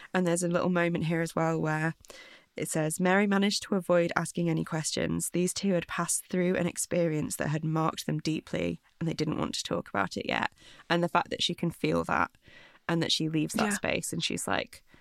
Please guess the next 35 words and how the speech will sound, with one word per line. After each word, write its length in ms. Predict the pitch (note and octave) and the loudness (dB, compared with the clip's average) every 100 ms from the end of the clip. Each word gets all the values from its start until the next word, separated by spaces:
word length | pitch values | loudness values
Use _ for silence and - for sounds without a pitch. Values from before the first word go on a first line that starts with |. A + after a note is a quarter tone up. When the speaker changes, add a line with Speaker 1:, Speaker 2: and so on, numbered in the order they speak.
| - _ - | -20 _ -2
Speaker 1:
"I'm 80 | F3+ | 0
not 120 | D#3+ | 0
gonna 140 | D#3+ D#3+ | 0 -2
ask 160 | - | -2
any 120 | F3+ | -4
questions. 640 | - F3+ - - - - - - - - - | -4 -8 -4 -4 -4 -6 -8 -14 -20 -6 0
I'm 160 | E3+ | 2
not 140 | F3 - | 2 0
saying, 260 | E3+ D#3+ - | 0 -2 2
I'm, 300 | F3+ F#3 E3+ _ _ - | 2 2 0 _ _ 2
I 140 | F3+ | 2
will, 260 | E3+ E3+ - - - | 2 0 -2 -14 0
they 180 | F#3 F3+ | 2 4
can 120 | F#3 | 2
ask 180 | F3 - | 2 2
me 120 | E3 | 2
as 100 | D#3+ | 2
many 160 | D#3 | 0
questions 380 | D#3+ E3 - E3 | 0 -2 -2 -2
as 100 | E3 | -2
they 100 | D#3 D3+ | -2 2
want. 300 | D#3 E3 E3 | 2 2 0
Speaker 2:
Yeah. 100 | D3+ | 2
Speaker 1:
I'm 180 | D#3+ D#3+ | 2 2
gonna 160 | E3+ E3 | 0 0
ask 140 | E3 | -2
nothing 320 | F#3 - - | -4 -4 -4
of 80 | F#3+ | -2
them. 240 | - - - | -2 -2 -2
Like, 280 | - - - | -4 -6 -4
I'm, 220 | E3+ D#3+ - - _ _ | -4 -4 -10 -20 _ _
unless 320 | F#3 E3 D#3+ | 2 2 0
they 140 | E3 E3 | 0 0
volunteer 520 | E3 E3+ - D#3+ D#3 | 2 0 0 0 0
information, 680 | D#3+ D#3 D3+ D#3 E3 E3+ | -2 -2 0 0 2 2